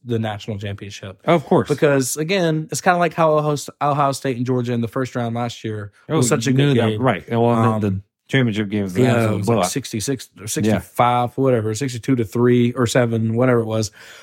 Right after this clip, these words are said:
Speaker 1: Um, and, you know, it, it's games like this that make college football so much fun. And then you go
Speaker 2: It's
Speaker 1: look at,
Speaker 2: also
Speaker 1: like,
Speaker 2: frustrating.
Speaker 1: yeah, and you go look
Speaker 2: <laughs>
Speaker 1: at Michigan, Iowa game. It's like
Speaker 2: Right.
Speaker 1: twenty-six to zero, twenty-three to zero.
Speaker 2: Yep.
Speaker 1: What are y'all doing? Um,
Speaker 2: So,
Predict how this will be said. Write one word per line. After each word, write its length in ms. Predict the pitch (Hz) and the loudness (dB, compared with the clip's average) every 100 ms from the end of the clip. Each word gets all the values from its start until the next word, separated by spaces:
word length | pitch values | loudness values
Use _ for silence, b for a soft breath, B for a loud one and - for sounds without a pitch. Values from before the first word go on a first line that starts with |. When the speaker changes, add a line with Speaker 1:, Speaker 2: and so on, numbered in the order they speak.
| B | B
Speaker 1:
Um, 420 | 104 107 104 101 101 _ _ - | -2 0 0 -2 -6 _ _ -2
and, 440 | 123 120 110 101 - _ _ _ - | 2 4 2 -2 -10 _ _ _ -6
you 140 | 135 | -2
know, 300 | 143 143 127 _ _ - | 0 -2 -6 _ _ -16
it, 440 | 123 - 139 131 | -14 -2 -2 0
it's 180 | 139 135 | 0 0
games 300 | 117 165 190 | 2 2 4
like 180 | 170 139 | 2 2
this 260 | 139 139 - | 2 0 0
that 200 | 117 120 | -4 -2
make 160 | 127 | -2
college 240 | 135 135 120 | 0 0 0
football 220 | 131 113 | -2 -2
so 180 | - 131 | 0 -2
much 180 | 131 | -2
fun. 360 | - 143 143 139 b b b b | -2 0 0 -2 b b b b
And 100 | 123 | 0
then 80 | 139 | 4
you 100 | 139 | 4
go 100 | 139 | 4
Speaker 2:
It's 40 | 135 | 4
Speaker 1:
look 100 | 104 | 2
at, 60 | |
Speaker 2:
also 120 | 139 | 0
Speaker 1:
like, 120 | 127 113 | -2 -2
Speaker 2:
frustrating. 600 | 113 101 - 90 85 82 | -2 -2 -2 -4 -4 -4
Speaker 1:
yeah, 180 | 139 120 | 0 0
and 160 | 107 123 | 2 2
you 80 | |
go 80 | 127 | 2
look 100 | 117 | 2
Speaker 2:
<laughs> 80 | 113 | 2
Speaker 1:
at 0 | |
Michigan, 360 | 117 113 123 110 | 2 0 -2 -2
Iowa 260 | 113 107 | -2 -2
game. 300 | 101 107 107 | -4 -8 -8
It's 160 | 104 - | -8 -8
like 140 | 104 - | -8 -4
Speaker 2:
Right. 200 | 117 107 | 0 0
Speaker 1:
twenty-six 800 | - 151 147 - - - 135 - | 0 -2 0 -4 -4 0 0 -2
to 160 | - 113 | -4 -4
zero, 360 | 101 117 127 123 | -2 0 0 0
twenty-three 320 | - 101 135 | 2 2 2
to 60 | |
zero. 280 | 113 123 127 | 2 2 2
Speaker 2:
Yep. 80 | 117 | 0
Speaker 1:
What 100 | 113 | 0
are 20 | |
y'all 140 | 131 113 | -2 -2
doing? 260 | 117 113 95 B B B B _ | -2 -4 -6 B B B B _
Um, 400 | 123 117 110 104 | 2 4 2 2
Speaker 2:
So, 360 | 98 147 127 | 2 4 2